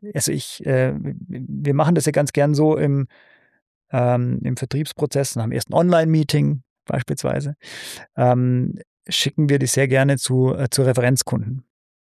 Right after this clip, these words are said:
Und, ähm, da ist es uns nicht, äh, nicht nur einmal passiert,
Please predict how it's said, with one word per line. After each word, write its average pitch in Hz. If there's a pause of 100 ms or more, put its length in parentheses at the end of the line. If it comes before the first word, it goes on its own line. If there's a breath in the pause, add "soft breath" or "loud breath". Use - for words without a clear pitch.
(180)
Und, 123
ähm, 127 (920)
da 117 (100)
ist -
es 170
uns 156
nicht, - (120)
äh, 135
nicht 135
nur 165
einmal 139
passiert, -